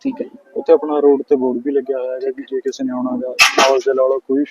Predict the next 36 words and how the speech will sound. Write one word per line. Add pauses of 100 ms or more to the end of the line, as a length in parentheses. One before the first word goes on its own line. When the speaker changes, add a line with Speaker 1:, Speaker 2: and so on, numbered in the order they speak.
Speaker 2:
ਵੀ
ਲਾ
ਲਓ
Speaker 1:
ਠੀਕ
ਹੈ।
Speaker 2:
ਹਨਾ।
Speaker 1:
ਤੇ
ਇੱਕ
ਆਪਣੀ
ਜਿਹੜੀ
ਲੋਕੇਸ਼ਨ
ਆ
ਮਾੜੀ
ਜਿਹੀ
ਦੁਬਾਰੇ
ਦੱਸ
ਦਿਓ
ਬਾਈ।
Speaker 2:
ਆਪਣੀ
ਵੀਰੇ
ਦੇਖ
ਲਓ
ਤੁਸੀਂ
ਸਾਹਮਣੇ
ਆਪਾਂ
ਨੂੰ
ਮਸਤੂਆਣਾ
ਸਾਹਿਬ
ਦਿਖ
ਰਿਹਾ
ਹੈਗਾ।
Speaker 1:
ਹਾਂਜੀ,
ਹਾਂ।
Speaker 2:
ਮਸਤੂਆਣਾ
ਸਾਹਿਬ
ਤੋਂ